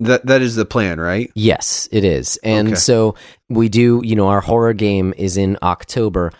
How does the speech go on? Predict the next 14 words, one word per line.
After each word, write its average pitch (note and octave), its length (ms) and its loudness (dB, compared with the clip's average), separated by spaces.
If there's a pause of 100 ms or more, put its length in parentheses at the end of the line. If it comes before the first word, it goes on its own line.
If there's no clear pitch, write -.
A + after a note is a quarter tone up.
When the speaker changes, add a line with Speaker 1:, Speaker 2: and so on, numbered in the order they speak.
(200)
Speaker 2:
but A#2+ 640 -2 (380)
for A#2+ 200 -2
this B2+ 260 0
one, F2 260 -2
for G#2+ 140 -4
Resident G#2+ 320 0
Evil G#2 220 -2
two, G2 340 0 (320)
we're A#2+ 200 4
moving C3+ 400 2
up B2 140 0
to A#2 100 -4
March G#2+ 600 -2 (160)
because G#2 1000 -2